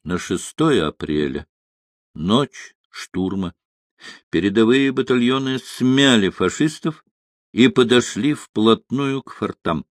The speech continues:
В десять часов утра более пяти тысяч орудий открыли огонь по запертой на все замки крепости.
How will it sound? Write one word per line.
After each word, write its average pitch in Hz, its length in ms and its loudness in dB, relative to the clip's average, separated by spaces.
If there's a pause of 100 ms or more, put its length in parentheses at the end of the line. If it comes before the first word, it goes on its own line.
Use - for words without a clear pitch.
(920)
В 76 180 -8
десять 135 480 2
часов 127 360 -2
утра 139 300 0
более 139 320 0
пяти 135 400 -4
тысяч - 560 -4
орудий 135 880 0
открыли 135 920 4
огонь 147 600 4
по 143 220 0
запертой 135 840 0
на 120 180 2
все 120 400 4
замки 92 640 -4
крепости. - 640 -4